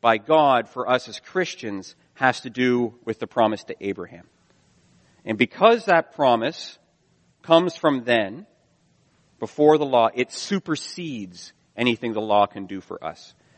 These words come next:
Anybody who, uh, went to the Ryle Open House, uh, wonderful talk by, by, uh, by Pierre on this very thing, that when we understand the scriptures, we, and we understand theologically the scriptures, we need to understand where we are and what we're talking about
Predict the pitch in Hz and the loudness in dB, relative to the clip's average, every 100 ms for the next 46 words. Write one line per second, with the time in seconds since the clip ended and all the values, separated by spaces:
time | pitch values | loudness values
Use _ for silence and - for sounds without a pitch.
0 | _ _ _ _ - 147 165 165 151 151 | _ _ _ _ -2 0 2 2 2 2
1 | 147 143 131 127 135 139 151 127 127 131 | 2 4 4 2 -2 -4 -6 -2 0 2
2 | 123 117 139 160 143 143 151 170 - - | 0 0 -2 -2 -4 -4 -6 -6 -18 -20
3 | _ _ _ _ _ - 110 104 101 104 | _ _ _ _ _ -2 2 4 2 -2
4 | 139 160 175 175 165 - 165 156 - 156 | 0 2 2 0 -2 0 -2 -2 -2 2
5 | 151 147 131 123 117 113 _ _ - 110 | 2 0 -2 0 0 -4 _ _ -2 0
6 | 107 101 98 92 _ - 107 - 139 135 | 2 0 0 -4 _ -2 -2 -2 -4 0
7 | 131 127 120 127 120 120 - 117 117 110 | 2 2 2 2 2 -6 -4 -2 -2 -4
8 | - 117 98 95 95 98 _ _ - 123 | -4 -4 -4 -4 -6 -6 _ _ -8 0
9 | 165 196 196 190 175 180 214 208 - - | 2 2 -2 -2 0 -2 0 -4 -4 -6
10 | 196 196 190 170 - - 185 185 - 156 | -2 0 0 -2 -8 -4 -2 -2 -2 -4
11 | 131 - _ - 139 139 135 131 160 170 | -4 -8 _ -12 -8 -2 -2 0 0 0
12 | - 165 143 165 151 143 160 190 190 165 | 0 0 0 -2 0 4 2 0 -6 -6
13 | 135 170 151 139 143 151 147 139 151 143 | -2 -4 -4 -6 0 0 0 -2 0 -2
14 | - 156 147 127 147 196 214 220 214 202 | -4 -2 0 0 0 2 2 0 0 2
15 | 208 160 139 156 190 190 - 220 247 226 | 2 2 0 -2 -2 -6 -4 -2 -2 -6
16 | 165 131 123 | -4 0 0